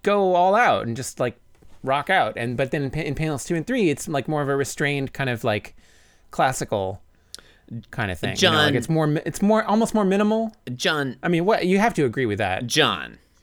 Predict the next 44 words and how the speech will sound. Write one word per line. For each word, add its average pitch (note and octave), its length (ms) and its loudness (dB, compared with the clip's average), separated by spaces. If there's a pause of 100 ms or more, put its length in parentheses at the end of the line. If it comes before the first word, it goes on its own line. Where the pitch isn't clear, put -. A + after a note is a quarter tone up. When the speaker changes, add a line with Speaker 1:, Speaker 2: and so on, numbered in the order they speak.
(280)
Speaker 1:
No, G#3+ 100 2
you F#3 160 4
have G3 160 -2
to G#3 120 2
agree A3 200 0
with C#3 120 2
that. F#2 100 2
Speaker 2:
Look, - 360 -2 (180)
look, A2+ 340 -6 (240)
I G3+ 120 4
don't A3+ 100 6
Speaker 1:
I F#3+ 60 6
Speaker 2:
wanna G#3+ 240 4
Speaker 1:
you F#3 180 2
definitely, G#3+ 460 2 (320)
you A#3 180 4
definitely A3+ 560 4
agree F3 240 4
with C#3+ 160 4
me. G2+ 220 -6 (200)
Speaker 2:
I F#3+ 120 4
don't C4 200 2
wanna E3 220 0
call C#3 300 -4
you A#2+ 160 -4
a F2+ 80 -6
Philistine A2 800 -4
on F#2 160 -4
our F#2+ 100 -12 (100)
podcast, - 680 -8 (340)
but C#3+ 240 0
the E3 120 0
fact, C4+ 520 2 (280)
the D#3 100 -2
fact A3+ 400 0
that F3 160 -2
you're D#3+ 160 0
describing F3 560 2
the D#3 160 2
oven D3 420 2
a-, B2+ 200 -4 (100)
in B2+ 140 -2
panel D3+ 340 -2
one B2 300 -2